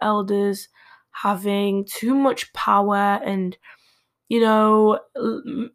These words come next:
deciding a future for us that they might not necessarily be involved in due to their old age. And they're like,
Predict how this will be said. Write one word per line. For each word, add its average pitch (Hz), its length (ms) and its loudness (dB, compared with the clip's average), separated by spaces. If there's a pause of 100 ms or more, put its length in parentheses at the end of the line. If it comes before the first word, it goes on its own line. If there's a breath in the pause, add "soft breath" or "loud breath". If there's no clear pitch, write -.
deciding 262 760 2
a 233 80 -2
future - 440 -4
for 202 260 -4
us 196 160 -6
that 202 200 -4
they 208 180 -2
might 214 260 -6
not - 200 -6
necessarily 196 540 -6
be 190 160 -4
involved 202 520 -2
in 202 160 0
due 220 180 -6
to - 140 -12
their 202 160 -4
old 190 260 -4
age. - 460 -8 (560 loud breath)
And 233 140 0
they're 262 180 4
like, 247 440 2